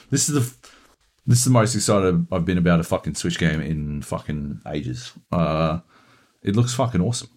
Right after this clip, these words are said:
I'm in. It looks killer. It's out in a month, Friday the sixteenth of October. I know Nintendo aren't gonna send me a, uh,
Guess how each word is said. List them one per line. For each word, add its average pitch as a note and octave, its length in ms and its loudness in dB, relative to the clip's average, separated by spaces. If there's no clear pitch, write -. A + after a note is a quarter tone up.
I'm G2+ 140 2
in. G2 260 -2
It G#2 40 -4
looks G#2+ 200 -2
killer. B2 280 2
It's F2 140 -6
out G#2+ 340 2
in G#2 120 0
a G2+ 40 4
month, F#2+ 260 -2
Friday F#2+ 500 -2
the G2 240 -8
sixteenth - 560 -2
of F2 100 -2
October. E2+ 420 -2
I F2 100 -2
know A2 280 4
Nintendo F#2+ 500 0
aren't E2 220 0
gonna E2+ 120 -2
send E2+ 180 0
me D#2+ 160 2
a, B1+ 120 -10
uh, D2+ 360 0